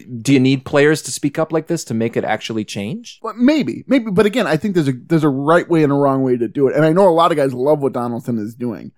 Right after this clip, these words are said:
Speaker 1: Sure.
Speaker 2: I just, I have no problem with him calling people out. Again, it's just the way that he did it. And here's the thing. I wish what would have happened, I wish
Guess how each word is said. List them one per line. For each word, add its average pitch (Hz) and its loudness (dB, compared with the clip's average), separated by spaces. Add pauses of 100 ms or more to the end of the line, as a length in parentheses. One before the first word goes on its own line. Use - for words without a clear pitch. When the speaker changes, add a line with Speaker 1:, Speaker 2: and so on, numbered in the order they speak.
Speaker 1:
Sure. 175 2
Speaker 2:
I 175 6
just, 185 -6 (120)
I 190 4
have 185 6
no 151 2
problem 180 0
with 135 0
him 135 -2
calling 139 0
people 165 -2
out. 143 4
Again, 139 -4
it's 131 -8
just 143 -6
the 143 -8
way 143 2
that 135 -2
he 120 -10
did 131 -4
it. 92 -8
And 151 -2
here's 233 -2
the 185 -6
thing. 143 -4 (120)
I - 4
wish 165 2
what 165 0
would 151 2
have 131 -2
happened, 151 -6
I 151 4
wish 185 4